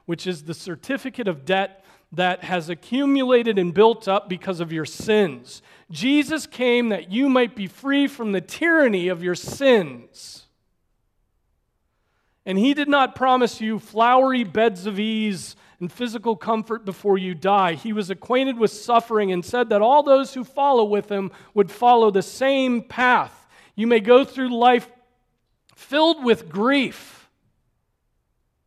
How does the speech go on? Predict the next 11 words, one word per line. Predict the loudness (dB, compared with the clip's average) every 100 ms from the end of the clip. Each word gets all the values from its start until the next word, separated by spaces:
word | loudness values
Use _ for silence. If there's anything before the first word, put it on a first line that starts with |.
| _ _ _ _ _ _ _ _ _ _ _ _ _ _ _ _ _ _
but | 2
as | 2 2
a | -6
son | -10 -8 -2 -2
of | -2 -6
light, | -10 -10 -12 -14 _ _ _ _ _ _
as | -18 -16
a | -14
son | -16 -8 -4 -4
of | -4
light, | -2 -2 -2 -4 -16